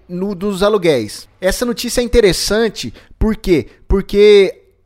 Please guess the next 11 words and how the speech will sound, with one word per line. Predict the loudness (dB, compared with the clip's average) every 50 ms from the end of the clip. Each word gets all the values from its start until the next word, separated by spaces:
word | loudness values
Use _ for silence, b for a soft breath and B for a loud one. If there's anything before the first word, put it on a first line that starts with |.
| _ _ _
a | -4 -2 -2 0 -2 -2 -2 -4
Universal | -4 -4 -2 0 0 -2 -2 -2 -2 0 2 2 2 2 0 -4 -12 _ _
lançou | 0 0 0 0 0 0 2 4 4 4 4 b b b b b b
o | -6 -4 -4 -4 -6
Trolls | 0 4 6 6 6 4 2
dois | 2 2 4 6 6 4 4 0 -4 -12 -16 b b b b
direto | -2 0 2 4 4 4 4 2 -2
no | -4 0 0
On | 0 0
Demand | 0 -2 -2 -2 -6 -6 -6 -8 -10 b b b -10
e | -8 -8 -8 -10 -12